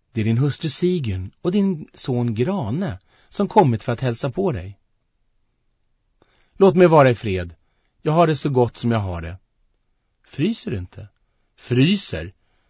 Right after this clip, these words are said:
Det var en underlig fråga. Visst fryser jag. Men det ska vara så. Det hör till den borg jag har byggt mig.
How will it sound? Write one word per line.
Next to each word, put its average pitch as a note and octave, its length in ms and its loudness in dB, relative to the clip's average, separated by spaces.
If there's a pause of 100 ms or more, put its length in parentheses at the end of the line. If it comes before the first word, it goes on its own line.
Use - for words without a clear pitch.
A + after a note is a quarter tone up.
(140)
Det F3+ 100 2
var F3+ 80 8
en E3+ 100 6
underlig G#2+ 360 2
fråga. F#2 420 -6 (200)
Visst G3+ 200 2
fryser A3+ 480 2
jag. E2+ 140 -8 (840)
Men D#3+ 120 0
det D3+ 120 -2
ska F3 180 -2
vara E3+ 340 0
så. F2 300 -10 (580)
Det E3 120 0
hör F3+ 160 4
till C3+ 320 0
den A#2 220 0
borg G#2 540 -2
jag B2 80 0
har A#2 160 -2
byggt C#3 360 -8
mig. E2+ 320 -10